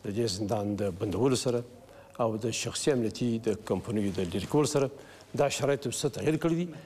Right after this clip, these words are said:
خو اثرات چې تر اوسه هم پاتې دي او عواقب هم تر اوسه پورې د افغانستان د خلکو د آزار او اذیت باعث کیږي.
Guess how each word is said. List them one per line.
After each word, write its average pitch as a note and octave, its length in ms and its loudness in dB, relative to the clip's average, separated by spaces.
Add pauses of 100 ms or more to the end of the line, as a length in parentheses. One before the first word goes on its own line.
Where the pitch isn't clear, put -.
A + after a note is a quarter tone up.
خو - 240 2
اثرات C#3 560 0
چې - 60 -6
تر A#2+ 100 -6
اوسه C#3 260 0
هم F3 140 0
پاتې G#3 220 0
دي A#3 200 -2 (400)
او C3+ 160 4
عواقب B2+ 480 2
هم D3+ 180 4
تر D#3 120 -2
اوسه B2+ 240 -2
پورې C3 160 0
د - 20 -2
افغانستان A2+ 520 -2
د G2+ 80 -6
خلکو B2+ 400 -2 (520)
د C3 60 2
آزار B2 540 4
او A#2+ 140 -2
اذیت G#2+ 280 -6
باعث D#2 240 -6
کیږي. - 280 -14